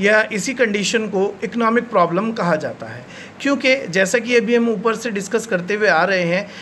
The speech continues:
कि जो economy में available resources हैं वो limited हैं, तो जब limited resources को हमें यूज़ करना हो, तो उन्हें यूज़ करने में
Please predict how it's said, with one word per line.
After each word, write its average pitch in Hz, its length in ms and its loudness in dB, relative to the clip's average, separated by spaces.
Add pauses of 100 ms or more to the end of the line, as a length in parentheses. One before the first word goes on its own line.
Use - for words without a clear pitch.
(220)
कि 254 240 0
जो 240 260 0
economy 226 480 2
में 254 220 2
available 226 520 2
resources 180 580 -4
हैं 202 240 -2 (240)
वो 254 360 2
limited 185 480 2
हैं, 117 200 -12 (360)
तो 240 340 2 (420)
जब 233 240 2 (140)
limited 233 460 -4
resources 226 640 -4
को 220 420 0 (180)
हमें 226 200 2
यूज़ 208 360 0
करना 180 260 2
हो, 170 300 0 (360)
तो 247 360 4
उन्हें 240 360 0 (520)
यूज़ 233 400 0
करने 180 360 2
में 190 220 -2